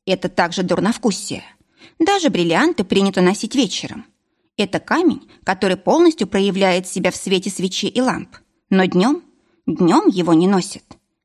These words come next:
Это также неправильно. Показать своё богатство? Вот уж не то, чем надо гордиться Ритане. Она не умирает с голоду, и этого достаточно. А предки её проявили себя не накоплением капиталов,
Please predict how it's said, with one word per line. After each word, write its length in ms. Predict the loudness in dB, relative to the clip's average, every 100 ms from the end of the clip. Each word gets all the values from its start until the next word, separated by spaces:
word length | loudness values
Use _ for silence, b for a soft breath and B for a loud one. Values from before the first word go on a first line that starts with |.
| _
Это 200 | -6 -6
также 340 | -2 -2 0 -2
неправильно. 640 | 0 0 -2 -4 -6 -8 _ _ _ _ _ _ _ _ _ _
Показать 460 | -4 -2 0 -2
своё 260 | -2 -2 0
богатство? 600 | 0 -2 -4 -8 -16 -18 _ _ -6
Вот 300 | -2 -2 -2
уж 140 | -2
не 120 | -2
то, 260 | -2 -6 -6 b b
чем 260 | -6 -2 2
надо 180 | 2 2
гордиться 480 | 0 -2 -4 -4
Ритане. 560 | -6 -2 -2 -2 -10 _ _ B B B
Она 240 | -4 0 2
не 120 | 4
умирает 400 | 4 2 0 -2
с 40 |
голоду, 420 | -2 -2 -2 -10 -18 b b
и 80 | -6 -2
этого 240 | -2 -2
достаточно. 680 | -2 -2 -2 -4 -6 -10 -10 -12 _ _ b b _
А 160 | -4 -4
предки 420 | 0 -2 -2 -2
её 320 | 0 0 0
проявили 520 | 0 0 2 2 0 0
себя 300 | -2 0 2
не 140 | 4
накоплением 600 | 2 0 -2 2 4 2
капиталов, 680 | 0 -6 -2 -2 -4 -14